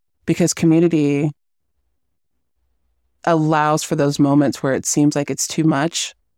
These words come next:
that you have that, that outlet, that maybe it's too much and maybe you feel like it's too much to go on. But if you are blessed to have the community,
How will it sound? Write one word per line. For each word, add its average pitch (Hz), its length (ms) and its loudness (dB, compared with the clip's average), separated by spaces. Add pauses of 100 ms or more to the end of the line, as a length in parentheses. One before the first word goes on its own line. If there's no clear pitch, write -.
(120)
that 147 120 -2
you 147 160 2
have 151 400 -2
that, 139 280 -2 (260)
that 143 260 -2
outlet, - 400 -8 (1040)
that - 160 0
maybe 156 320 2
it's - 180 -4
too 185 220 -4
much 139 460 -2 (140)
and 143 140 4
maybe 143 240 2
you 143 140 -2
feel 139 160 -4
like 135 180 -2
it's - 180 -6
too - 200 -4
much 131 400 0 (120)
to - 140 -4
go 135 300 -4
on. 127 400 0 (1040)
But 156 160 0
if 143 160 -2
you 139 160 0
are 139 160 0
blessed 143 380 -6
to 147 60 -4
have 131 160 -6
the 131 80 -6
community, 131 720 -2